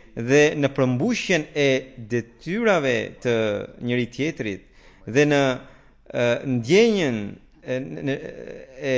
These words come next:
sakrificës ndaj tjetrit, për tjetrin, pra. Dhe kur Mesihu premtuar alayhi salatu wassalam vuri re që disa njerëz nuk po i përmbushnin këto kriteret, atij i erdhi shumë keq, të cilën ai e shfaq i hapur.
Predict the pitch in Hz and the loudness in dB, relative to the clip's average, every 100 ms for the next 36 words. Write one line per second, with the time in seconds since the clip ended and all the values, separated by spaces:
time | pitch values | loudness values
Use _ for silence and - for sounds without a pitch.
0 | 123 143 131 131 131 247 - 147 131 127 | 0 -2 -2 -2 -2 -4 -2 -2 2 4
1 | 123 123 - - - 123 - 202 220 117 | 4 2 -6 -18 -18 -18 -6 -4 -4 -6
2 | 101 - 120 175 208 131 101 85 - _ | -8 -6 -6 -4 -6 -6 -12 -14 -18 _
3 | - - 117 139 160 151 - - - - | -20 -12 2 6 6 4 -10 -20 -20 -20
4 | _ _ - _ - 131 127 123 151 131 | _ _ -20 _ -2 0 0 -2 -2 -4
5 | 113 123 117 120 113 - 131 127 117 107 | -4 -6 -4 -4 -6 -2 0 2 0 -4
6 | 151 139 117 101 - - 107 117 131 110 | -4 -2 0 -2 -4 -6 -6 -4 -4 -2
7 | 131 135 110 - - - - 117 165 170 | -2 -2 -2 -6 -18 -20 -8 -4 -2 -2
8 | 151 143 139 120 120 190 - 131 104 - | -2 -2 -2 -6 -4 -8 -8 -10 -6 -2
9 | 110 95 95 - - 110 143 156 120 - | -2 -2 -6 -14 -10 -4 -2 -2 -2 -6
10 | - _ _ _ _ _ _ 113 107 _ | -12 _ _ _ _ _ _ _ _ _
11 | _ _ _ 127 151 170 160 160 147 - | _ _ _ -16 -6 -2 0 0 -4 -6
12 | 185 220 151 98 - - _ _ 120 - | -8 -6 -6 -6 -10 -20 _ _ -16 -8
13 | 220 185 113 - _ _ _ _ _ _ | -4 -4 -6 -10 _ _ _ _ _ _
14 | - 131 170 185 - 123 - - 190 139 | -8 -4 -2 -4 -6 -10 -8 -6 -6 -4
15 | 135 202 226 107 | -2 -2 -2 -8